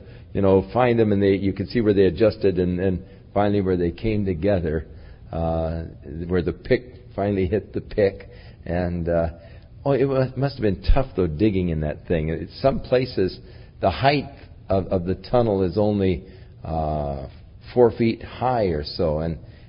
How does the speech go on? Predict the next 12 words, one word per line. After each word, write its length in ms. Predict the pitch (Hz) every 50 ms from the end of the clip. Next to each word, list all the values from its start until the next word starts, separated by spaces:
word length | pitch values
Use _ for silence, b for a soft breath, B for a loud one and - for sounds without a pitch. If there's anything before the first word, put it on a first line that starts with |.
| B B
it 60 | -
must 220 | 104 113 113 104 -
have 140 | 104 85 90
really 240 | 113 120 113 107
been 280 | 95 87 95 90 87 - - - - -
tough, 200 | 123 113 - - - - -
tough, 220 | - 107 85 - - - - - b b b b b b b b - -
uh, 220 | - 80 80 80
digging 560 | 78 76 80 101 113 107 95 98 95 90 90 - -
through 160 | 107 98 92
that 320 | 85 90 85 - - - -
thing. 400 | 92 87 90 90 98 90 -